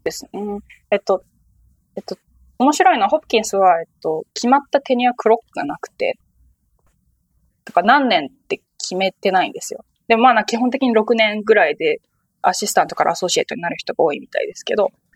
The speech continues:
まあ、なんか、えっと、し-、なんですか、シニアのピーアイの人といろいろ相談をしながら、進捗状況を話し合って、で、いつテニュアを審査するかっていうのを決めるらしいんですね。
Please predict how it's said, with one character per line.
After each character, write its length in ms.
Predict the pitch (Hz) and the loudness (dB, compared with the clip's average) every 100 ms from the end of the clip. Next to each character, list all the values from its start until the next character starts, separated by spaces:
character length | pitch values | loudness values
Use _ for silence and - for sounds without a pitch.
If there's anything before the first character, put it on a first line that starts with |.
| _ - | _ -2
ま 220 | 226 233 | 2 2
あ、 40 | |
な 100 | 208 | 2
ん 20 | |
か、 220 | 208 175 - | 0 -2 -2
え 60 | 190 | -8
っ 20 | - - | -10 0
と、 240 | 180 180 | 2 2
し-、 480 | - - - - - _ _ _ - | 0 -2 -4 -6 -8 _ _ _ -6
な 100 | 185 | -6
ん 20 | |
で 20 | |
す 60 | - | -4
か、 80 | |
シ 180 | - 311 | 0 2
ニ 100 | 294 | 4
ア 140 | 233 190 | 2 -2
の 180 | 185 - _ | -4 -8 _
ピ 120 | - | 0
ー 40 | 196 | 2
ア 40 | |
イ 20 | |
の 80 | 175 | 0
人 140 | 170 175 | -6 -4
と 100 | 160 | 0
い 60 | |
ろ 80 | 175 | 2
い 40 | |
ろ 60 | 170 | 0
相 220 | - 175 | 2 2
談 180 | 180 170 | 4 0
を 60 | 170 | -6
し 180 | - | -4
な 120 | 190 185 | -4 2
が 140 | 160 | 4
ら、 260 | 220 185 - _ _ | 6 4 0 _ _
進 180 | - 214 | -6 -2
捗 220 | 214 220 | 0 2
状 220 | 220 208 - - | 4 4 2 -2
況 140 | 180 | 2
を 260 | 165 208 190 | 4 6 4
話 420 | - 175 190 208 | 2 -4 -2 0
し 100 | 214 | 2
合 60 | 214 | 2
っ 20 | - _ - | 0 _ 0
て、 240 | 262 196 _ _ _ 226 | 0 0 _ _ _ -2
で、 60 | |
い 100 | 226 | -2
つ 300 | - - 214 | -4 2 2
テ 200 | 208 196 | 2 -2
ニ 140 | 185 185 | 2 0
ュ 40 | |
ア 20 | |
を 40 | 175 | 0
審 220 | 180 160 | -4 -4
査 140 | - | -4
す 140 | - - | -4 -6
る 80 | - | -4
か 160 | 120 | -4
っ 20 | - _ | -4 _
て 80 | - | -14
い 40 | |
う 40 | 175 | 2
の 200 | 233 202 | 2 2
を 40 | - _ _ _ _ _ _ _ _ _ _ | -4 _ _ _ _ _ _ _ _ _ _
決 140 | - 156 | -14 -10
め 100 | 151 | -6
る 120 | 147 | -4
ら 100 | - | -4
し 120 | - | -6
い 20 | |
ん 80 | - | -10
で 80 | - | -16
す 120 | - | -20
ね。 120 | - | -20